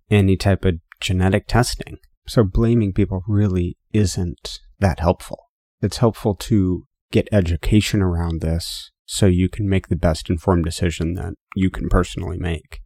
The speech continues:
You know, especially kind of in the keto and carnivore world, there is a really big push against fruit and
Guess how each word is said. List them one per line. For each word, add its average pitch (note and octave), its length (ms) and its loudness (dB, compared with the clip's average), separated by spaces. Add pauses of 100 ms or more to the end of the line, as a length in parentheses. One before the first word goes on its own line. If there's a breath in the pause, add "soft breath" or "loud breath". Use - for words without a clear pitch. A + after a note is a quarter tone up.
(400)
You A2 120 -2
know, F#2+ 80 -2
especially B2 500 2
kind A2+ 200 4
of F#2+ 120 2
in G2 80 2
the F2+ 100 -2 (100)
keto G#2 680 4
and F#2 580 -4 (240)
carnivore G2 540 2
world, F2+ 360 0
there G#2+ 240 -2
is G2+ 300 -2
a F2 240 -4 (320)
really A2+ 460 2 (120)
big F2 360 0
push - 560 -4 (360)
against - 920 -2
fruit G2+ 520 0 (500)
and F2 320 -2